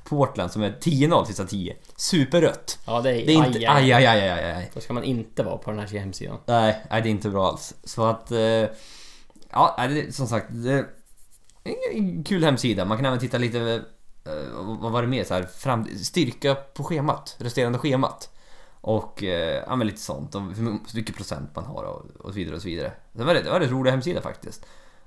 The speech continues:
Speaker 1: Och, eh,
Speaker 2: Det, det här är ju alltså, för att klargöra, ba-, bara liksom inför
Speaker 1: <laughs> Lotteriet.
Speaker 2: inför, inför lotteriet.
Speaker 1: Ja,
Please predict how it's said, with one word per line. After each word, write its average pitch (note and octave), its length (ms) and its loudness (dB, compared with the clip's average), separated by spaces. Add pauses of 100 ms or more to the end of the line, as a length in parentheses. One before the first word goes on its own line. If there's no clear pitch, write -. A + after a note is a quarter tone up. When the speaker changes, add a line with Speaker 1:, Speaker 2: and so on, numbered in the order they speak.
Speaker 1:
Och, - 520 -4
eh, A2+ 200 4
Speaker 2:
Det, A2 260 8
det C3+ 60 4
här B2+ 260 6
är A#2 160 4
ju A2+ 80 2
alltså, A2+ 420 -2
för - 220 -4
att A2+ 100 -6
klargöra, A2 500 -2
ba-, A2+ 600 2
bara B2+ 400 6
liksom A2 420 -4 (920)
inför B2 920 4 (400)
Speaker 1:
<laughs> - 460 2
Lotteriet. D#3 380 8
Speaker 2:
inför, D3 240 4
inför C3 320 6
lotteriet. A2+ 640 0
Speaker 1:
Ja, G2 200 2